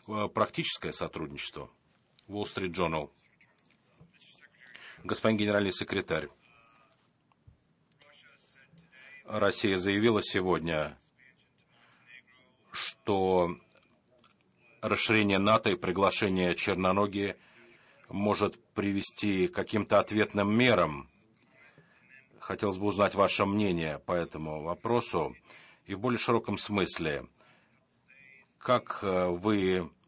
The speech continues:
пытаетесь сбалансировать тех союзников, которые придерживаются более жёсткой линии, э, в области сдерживания России, и теми, которые хотят обеспечить диалог?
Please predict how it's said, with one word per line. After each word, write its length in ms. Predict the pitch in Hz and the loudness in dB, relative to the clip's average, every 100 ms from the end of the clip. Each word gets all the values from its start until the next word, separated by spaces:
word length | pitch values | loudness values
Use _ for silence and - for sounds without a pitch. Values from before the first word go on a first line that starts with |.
| _ _ - _ _ _ _ _ _ - | _ _ -20 _ _ _ _ _ _ -8
пытаетесь 520 | 101 110 95 90 95 | -2 2 0 0 -4
сбалансировать 1200 | 85 90 104 104 104 - 110 92 82 - - - _ _ _ - _ _ _ _ | -4 2 4 4 2 2 2 4 0 -4 -12 -14 _ _ _ -20 _ _ _ _
тех 340 | - - 104 - | -8 0 0 2
союзников, 640 | - 98 92 87 87 85 | 0 0 0 -2 -4 -2
которые 340 | 92 90 92 | -2 0 -2
придерживаются 760 | 87 101 92 98 87 92 87 98 | -2 -4 0 0 2 -2 -2 -4
более 320 | 87 98 98 | -2 -2 0
жёсткой 640 | 87 98 117 - - 113 104 | 0 2 2 0 -4 0 0
линии, 600 | 104 107 107 104 101 90 - - - - | 2 2 2 2 0 -2 -12 -20 -20 -18
э, 440 | - 78 82 82 80 | -10 -8 -6 -6 -8
в 120 | 80 | -6
области 320 | 98 95 - | -4 -4 -4
сдерживания 600 | 95 85 104 85 95 92 | -4 2 2 2 0 2
России, 540 | 87 87 - 95 87 87 | 2 0 -2 -2 -2 -2
и 80 | - | -2
теми, 280 | 113 113 | 0 0
которые 460 | 101 101 90 101 101 | 0 -4 -2 -4 -4
хотят 480 | - 95 - 101 101 | -2 -4 0 0 0
обеспечить 600 | 92 92 - 104 - 92 | -2 -4 -2 -2 -2 -2
диалог? 540 | 90 107 123 98 73 | 2 4 4 2 -2